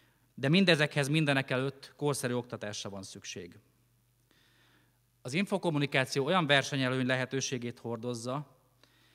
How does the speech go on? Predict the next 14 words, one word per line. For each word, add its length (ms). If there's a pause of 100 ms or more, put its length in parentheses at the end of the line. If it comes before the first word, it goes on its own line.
(200)
melyet 220
egyszerűen 380
a 40
döntéshozók 560
nem 240 (100)
tekinthetnek, 680
nem 160
tarthatnak 480
figyelmen 480
kívül. 440 (260)
És 120
nem 160
is 120
tesszük. 540